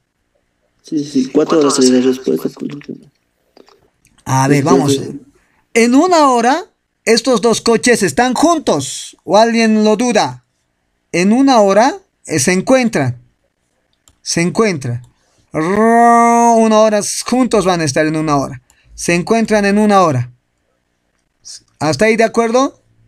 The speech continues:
Speaker 2: Una hora se encuentran.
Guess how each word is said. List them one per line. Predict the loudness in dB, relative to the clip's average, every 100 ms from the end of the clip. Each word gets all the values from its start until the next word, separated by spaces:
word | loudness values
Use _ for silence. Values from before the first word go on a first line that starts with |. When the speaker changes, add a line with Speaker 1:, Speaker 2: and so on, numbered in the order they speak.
| _ _ _ _ _ _ _ _ _ _ _
Speaker 2:
Una | 0 2 4
hora | 4 2 -2
se | -2 -2
encuentran. | 0 0 0 -4 -12